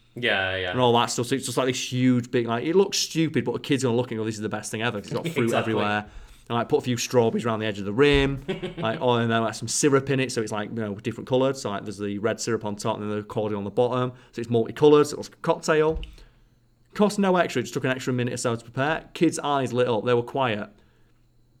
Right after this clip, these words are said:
Speaker 2: for, like, twenty minutes straight as they're just drinking this drink and, like, eating all the fruit around the edge.
Speaker 1: Yeah, yeah.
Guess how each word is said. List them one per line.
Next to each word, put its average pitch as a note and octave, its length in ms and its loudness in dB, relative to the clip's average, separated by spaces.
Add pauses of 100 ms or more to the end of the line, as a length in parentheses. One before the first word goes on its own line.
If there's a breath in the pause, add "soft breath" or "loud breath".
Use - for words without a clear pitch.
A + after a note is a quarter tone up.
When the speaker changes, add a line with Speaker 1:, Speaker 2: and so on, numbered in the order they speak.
(100)
Speaker 2:
for, A#2+ 100 -2
like, A2+ 120 -4
twenty B2 260 -2
minutes A#2 220 -2
straight A#2+ 240 0
as A2 80 -2
they're A#2 100 2
just G#2+ 180 -6
drinking A2+ 420 -4
this G#2 160 -6
drink G#2+ 260 -4
and, A2 80 -8
like, A2 140 -4
eating A2+ 160 -4
all A2 80 0
the G#2+ 100 -4
fruit A2+ 180 -2
around G2+ 140 -2
the G2+ 80 -4
edge. - 380 -12
Speaker 1:
Yeah, G2 280 0 (540)
yeah. - 80 -8